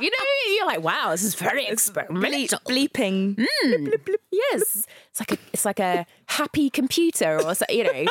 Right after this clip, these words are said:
Speaker 1: happy A I going, "Ah, do, do, do, do, do, do." You know, it's not. <laughs> So people who are like,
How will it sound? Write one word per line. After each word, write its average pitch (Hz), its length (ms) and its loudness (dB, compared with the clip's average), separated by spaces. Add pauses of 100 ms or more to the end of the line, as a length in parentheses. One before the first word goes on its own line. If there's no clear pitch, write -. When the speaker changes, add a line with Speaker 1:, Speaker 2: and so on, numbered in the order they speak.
Speaker 1:
happy 262 480 0
A 233 180 2
I 220 260 0
going, 165 320 -2
"Ah, - 80 -4
do, - 160 -6 (100)
do, 831 80 -8 (100)
do, 605 180 -4
do, 403 180 0
do, 494 80 0 (100)
do." 605 60 -4 (580)
You 285 100 0
know, 196 140 0 (200)
it's - 160 -4
not. 294 160 0 (580)
<laughs> - 960 -4 (1300)
So 277 260 2
people 339 340 0
who 302 260 2
are 262 80 2
like, 220 580 0